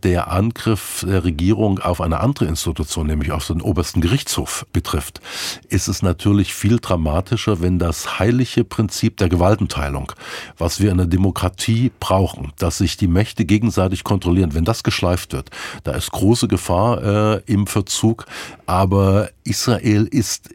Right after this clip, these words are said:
ich spreche von Kern-Israel, äh, nicht die besetzten Gebiete, sondern Kern-Israel ist immer eine Debattendemokratie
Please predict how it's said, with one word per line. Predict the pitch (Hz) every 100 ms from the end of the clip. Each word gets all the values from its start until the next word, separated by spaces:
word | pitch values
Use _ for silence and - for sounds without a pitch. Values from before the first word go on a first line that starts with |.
| -
ich | - -
spreche | - 92 107
von | 101
Kern-Israel, | 90 92 85 71 - 73 73 78
äh, | 101 90 92
nicht | 95 -
die | 95
besetzten | 85 95 - -
Gebiete, | 78 80 95 110
sondern | - 92 90 82
Kern-Israel | 85 113 131 - 101 90 95 -
ist | 107 - - - _
immer | - 123 120
eine | 90 90
Debattendemokratie | 80 - 82 73 73 76 - 76 - 71